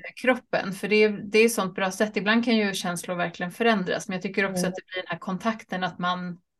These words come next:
Speaker 1: så här, just det, jag var inte ett huvud med två fötter.
Speaker 2: Mm.
Speaker 1: Jag har ju faktiskt en kropp där det
Speaker 2: Mm.
Speaker 1: händer massa spännande saker.
Speaker 2: Mm.
Speaker 1: Och vi är båda väldigt intresserade av hur kroppen och själen eller det mentala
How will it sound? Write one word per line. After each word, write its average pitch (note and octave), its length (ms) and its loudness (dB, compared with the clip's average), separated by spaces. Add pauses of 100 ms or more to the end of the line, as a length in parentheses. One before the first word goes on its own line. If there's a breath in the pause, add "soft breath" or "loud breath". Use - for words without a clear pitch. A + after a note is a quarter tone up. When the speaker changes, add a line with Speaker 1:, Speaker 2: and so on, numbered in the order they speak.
(460)
Speaker 1:
så F#3 60 -4
här, F#3 80 -2
just C#4 260 0
det, E3 80 0
jag F3+ 140 0
var A#3 180 8
inte F3+ 160 0
ett E3 140 -8
huvud E3+ 260 -2
med E3+ 140 -6
två - 200 -8
fötter. - 340 -8
Speaker 2:
Mm. F#3+ 60 0
Speaker 1:
Jag F#3 80 0
har G#3+ 200 8
ju G3+ 100 2
faktiskt F3 320 -2
en F3+ 140 -4
kropp - 400 -4
där F3+ 260 2
det F3+ 60 2
Speaker 2:
Mm. F#3 100 0
Speaker 1:
händer F3 200 0 (140)
massa F#3 680 0
spännande G3+ 500 -2
saker. F#3 520 -4 (800)
Speaker 2:
Mm. G3 300 4 (400)
Speaker 1:
Och F#3+ 320 -6
vi A3+ 320 8
är G#3+ 60 2
båda A3 280 6
väldigt A3 240 4
intresserade E3+ 600 -4
av D#3+ 180 -4 (180)
hur F3 300 -8 (240)
kroppen F#3 500 -4
och E3+ 160 -8 (440)
själen F3+ 640 0
eller F3 380 -2
det F#3+ 100 -4
mentala F#3 400 4